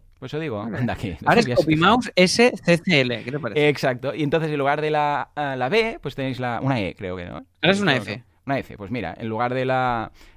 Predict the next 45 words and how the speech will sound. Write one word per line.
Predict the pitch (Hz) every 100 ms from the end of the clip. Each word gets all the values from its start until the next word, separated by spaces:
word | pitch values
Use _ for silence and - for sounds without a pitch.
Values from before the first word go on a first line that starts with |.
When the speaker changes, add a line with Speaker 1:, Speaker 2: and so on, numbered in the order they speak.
| -
Speaker 1:
de | 110
la | 113 101
B | 139
típica | 131 135 120 107
que | 92
tienen | 101 110 110
las | 110
S | 113 - 156
Ls, | 170 104
ahora | 98
tenéis | 104 104
una | 104 87
F | - 123 170 _ _
de | 104 98 95 92 82 -
fucking | - 135
good. | 101 113
Speaker 2:
Que | - 147
ahora | 170
es |
un | 202 190
rollazo | 165 160 185 185 214
porque, | 202 135 123
claro, | 151 139
estamos | 135 151
cerrando | - 156 156 156
el | 147
año | 147 160 165
doble. | 151 147 113
Estamos | 110 127 131
cerrando | 147 143
el | 143
año | 139
Speaker 1:
Buah, | 123
Speaker 2:
como | 123
Speaker 1:
qué | 139
Speaker 2:
S | 160 160
L. | 160
Speaker 1:
rollo, | 180 117 107
claro, | 120 127 104 85
Speaker 2:
Y | 107
Speaker 1:
claro. | 117
Speaker 2:
como | 147 139
con, | 135 135
y | 127 131
estamos, | - 139 151